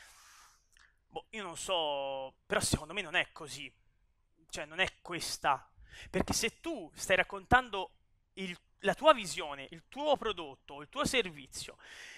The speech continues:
in modo efficace alle persone giuste, tu arrivi alle persone, indipendentemente dal canale. Basta saperlo utilizzare.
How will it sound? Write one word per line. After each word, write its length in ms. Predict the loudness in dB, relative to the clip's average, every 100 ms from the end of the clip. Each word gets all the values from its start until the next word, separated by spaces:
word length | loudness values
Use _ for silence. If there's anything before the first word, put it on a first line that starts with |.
| -12
in 140 | -4
modo 200 | 0 0
efficace 480 | 0 6 8 8 4
alle 120 | 0
persone 360 | 0 -4 -2 -4
giuste, 600 | -6 -10 -8 -4 -4 -6 _ _ _
tu 120 | 2
arrivi 480 | 6 6 2 -8 -12 -4
alle 180 | -2 -2
persone, 420 | -4 -10 -10 -14
indipendentemente 880 | -12 -10 -4 -2 -2 -4 -4 -4 2
dal 160 | 2 2
canale. 500 | 2 4 2 -4 _ _ _ _ _
Basta 260 | 6 6 6
saperlo 280 | 2 2
utilizzare. 680 | 0 -6 2 6 6 4 -8